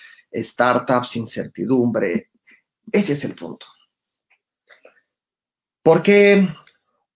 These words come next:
el inversor que busca las startups, eh, muchas veces no tiene el, el total conocimiento de lo que trata la startup. Y a veces, y a veces se deja seducir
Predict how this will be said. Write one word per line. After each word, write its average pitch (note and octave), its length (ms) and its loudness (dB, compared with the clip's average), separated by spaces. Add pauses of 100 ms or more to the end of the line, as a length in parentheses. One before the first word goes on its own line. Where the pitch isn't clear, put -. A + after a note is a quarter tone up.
(360)
el F3 120 4
inversor G3+ 460 2
que G3 120 0
busca F#3 360 0
las B2+ 240 -2
startups, D3 840 -6 (720)
eh, B2 540 0
muchas E3+ 320 -2
veces E3+ 340 -2
no D#3+ 160 -2
tiene D3 540 0
el, B2+ 280 -8
el B2+ 380 -4
total F3 680 0 (280)
conocimiento D3 1120 -2 (340)
de C3 220 -2
lo B2+ 160 0
que A#2+ 100 -4
trata D3 400 -2
la A#2+ 120 -6
startup. E3 560 -8 (760)
Y C#3+ 100 4
a D3+ 40 8
veces, G3+ 420 0
y D3+ 100 2
a C#3+ 60 4
veces G3 360 0
se C#3 140 -4
deja D#3+ 280 -2
seducir C#3+ 760 -4